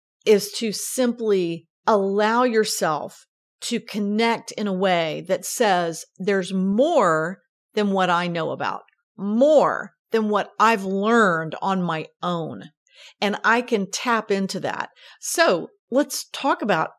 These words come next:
tapping into that for a minute. And what does that do for you? So let's go to intuition.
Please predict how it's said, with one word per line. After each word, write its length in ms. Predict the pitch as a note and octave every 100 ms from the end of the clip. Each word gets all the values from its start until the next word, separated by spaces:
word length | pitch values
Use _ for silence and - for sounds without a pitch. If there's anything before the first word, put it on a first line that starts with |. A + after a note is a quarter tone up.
| _ -
tapping 440 | F#3+ F#3+ F3 F3
into 200 | E3+ E3
that 220 | D#3+ -
for 160 | - D#3+
a 60 |
minute. 240 | D#3+ - -
And 200 | - G#3
what 160 | G#3 C4+
does 180 | D#4 -
that 280 | B3+ A3+ F3+
do 200 | A3+ C4+
for 160 | F3+
you? 260 | E3+ - - _ - - - - -
So 400 | - C4 B3 - _
let's 320 | B3+ C#4+ D#4
go 180 | - F4+
to 420 | E4+ - B3 A3 -
intuition. 760 | A#3 A#3+ A#3+ F#3+ D#3 - -